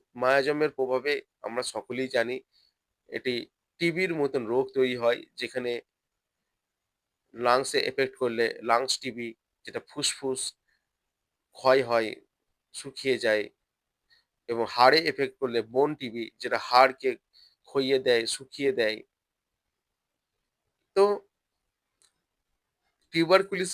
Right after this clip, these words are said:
মায়াজমের প্রভাবে যে রোগগুলি হয় সেগুলি ক্ষয়ে যায় এবং শুকিয়ে যায়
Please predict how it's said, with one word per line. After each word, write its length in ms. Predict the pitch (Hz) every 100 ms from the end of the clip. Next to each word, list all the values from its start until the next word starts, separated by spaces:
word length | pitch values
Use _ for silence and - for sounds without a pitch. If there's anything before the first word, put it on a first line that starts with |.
| 160
মায়াজমের 460 | 131 143 156 160 165 143
প্রভাবে 300 | 139 156 160 -
যে 80 | 131 123
রোগগুলি 360 | 131 151 151 117
হয় 180 | 113 95 - - _ -
সেগুলি 400 | 156 147 160 160 180 _ _ _ _ -
ক্ষয়ে 280 | 165 180 165 175
যায় 180 | 190 - - 131
এবং 160 | 156 175 - -
শুকিয়ে 420 | 180 175 - 180 131
যায় 180 | 98 -